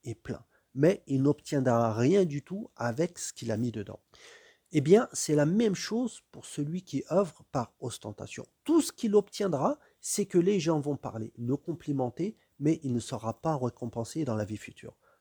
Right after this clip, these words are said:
Donc l'œuvre n'est pas récompensée, il n'y a rien à gagner. Deuxièmement, sachez que c'est de la fatigue inutile. Il faut avoir pour seul but Allah Ta'ala et non pas les gens,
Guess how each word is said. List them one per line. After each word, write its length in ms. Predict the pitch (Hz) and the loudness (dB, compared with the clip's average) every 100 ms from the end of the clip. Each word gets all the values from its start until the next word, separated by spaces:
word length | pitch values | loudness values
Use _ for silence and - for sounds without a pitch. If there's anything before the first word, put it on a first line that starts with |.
| 139 | -4
Donc 200 | 147 156 | -2 2
l'œuvre 380 | 151 214 208 - _ | 6 8 6 0 _
n'est 180 | 127 131 | -6 -6
pas 260 | - 151 | -4 -4
récompensée, 600 | 120 113 113 - 113 - - | -4 -8 -12 -14 -16 -16 -8
il 160 | 127 | -6
n'y 140 | 127 127 | -2 -2
a 80 | 107 | -2
rien 320 | 117 127 110 | -4 -4 -4
à 80 | 104 | -8
gagner. 320 | 98 92 - _ _ _ _ _ _ _ _ _ _ _ _ _ | -12 -16 -20 _ _ _ _ _ _ _ _ _ _ _ _ _
Deuxièmement, 640 | 147 220 220 208 214 285 - | 4 6 6 4 4 2 -2
sachez 460 | - 180 170 - 220 | -6 -4 -4 -6 -8
que 140 | 147 | -8
c'est 160 | - 123 | -6 -4
de 80 | |
la 80 | 123 | -6
fatigue 420 | - 139 - 165 - | -6 -10 -8 -12 -10
inutile. 480 | 123 113 101 - 104 _ | -8 -6 -8 -12 -16 _
Il 120 | 156 135 | -6 -4
faut 200 | - 190 | 4 6
avoir 560 | 165 175 185 147 - _ _ | 6 8 8 8 0 _ _
pour 200 | 156 - | -12 -10
seul 220 | - 180 | -4 -4
but 300 | 139 196 - _ - | -2 -6 -6 _ -4
Allah 380 | 139 139 143 107 | -2 2 0 0
Ta'ala 480 | 117 101 107 101 - _ _ | -4 -8 -10 -12 -18 _ _
et 120 | 139 | 0
non 220 | 160 202 | 2 0
pas 160 | - 123 | 0 0
les 140 | 117 | 0
gens, 180 | 107 | 0